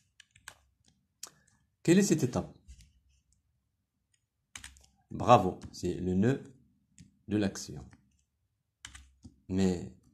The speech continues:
quelle est la caractéristique la plus importante de cette étape ? Oui, évidemment, la situation est bloquée. Il y a un événement, un événement inattendu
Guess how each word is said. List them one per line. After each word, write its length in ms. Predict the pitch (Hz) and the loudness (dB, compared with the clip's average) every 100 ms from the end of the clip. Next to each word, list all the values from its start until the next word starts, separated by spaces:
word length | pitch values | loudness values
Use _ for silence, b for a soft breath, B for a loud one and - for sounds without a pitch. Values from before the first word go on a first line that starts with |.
| - | -10
quelle 180 | 92 98 | -2 2
est 20 | |
la 140 | 98 | 2
caractéristique 800 | 95 110 110 123 123 - 180 180 | 2 0 2 -2 -2 -2 -6 -4
la 100 | 95 | -6
plus 220 | 92 98 104 | -2 0 0
importante 440 | 101 - - 143 | -4 -6 -2 0
de 80 | 104 | 0
cette 220 | 104 101 | -4 -6
étape ? 400 | 101 - - _ _ _ _ _ _ _ _ _ _ _ _ _ _ _ _ _ _ _ _ _ _ - - - - - | -6 -8 -14 _ _ _ _ _ _ _ _ _ _ _ _ _ _ _ _ _ _ _ _ _ _ -20 -20 -20 -18 -10
Oui, 340 | 87 120 147 | -4 -2 -2
évidemment, 760 | 98 87 92 90 87 113 151 - - _ - | -4 -2 -2 -4 -4 -4 -4 -12 -20 _ -6
la 100 | 92 | -4
situation 420 | - 151 127 104 92 | -2 0 0 0 -4
est 80 | |
bloquée. 600 | 82 80 82 - 98 143 - _ - | -4 -10 -10 -6 -6 -6 -10 _ -8
Il 80 | 120 | 0
y 60 | 151 | 2
a 40 | |
un 100 | 147 | 2
événement, 680 | 131 107 101 98 147 185 - _ _ _ _ _ _ - | 2 0 0 -2 -2 -6 -14 _ _ _ _ _ _ -6
un 320 | 95 90 92 | -4 -4 -2
événement 580 | 131 120 120 101 117 156 | 0 2 2 2 0 -2
inattendu 640 | 110 104 104 98 107 - | -2 -4 -2 -4 -4 -8